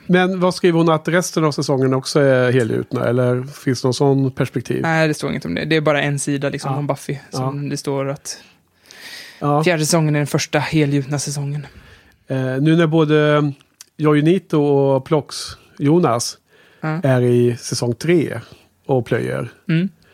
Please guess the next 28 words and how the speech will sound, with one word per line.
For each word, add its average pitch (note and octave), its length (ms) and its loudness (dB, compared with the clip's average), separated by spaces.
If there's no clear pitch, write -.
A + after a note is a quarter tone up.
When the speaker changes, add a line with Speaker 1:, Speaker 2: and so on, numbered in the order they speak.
Speaker 1:
eh, A#2+ 640 -4
försöker B2+ 260 -2
att B2+ 220 0
komma B2 200 0
ikapp - 320 -4
ju. C3+ 220 -4
Då C3+ 120 4
har C3 140 4
jag A#2+ 400 2
haft A#2 240 -4
anledning A#2 420 0
att, A2 320 -4
eh, C3+ 140 0
kolla C3 240 0
över A#2+ 280 2
lite, A2+ 280 0
eh, A2+ 1000 -2
ja, C3+ 140 0
avsnitten C3+ 540 0
där. A#2+ 160 -2
Bara A#2+ 180 0
liksom A#2+ 260 0
att B2 120 0
läsa A#2+ 540 2
listan C#3 540 0
av B2+ 120 2
alla A#2 240 2
avsnittsnamn C#3 520 0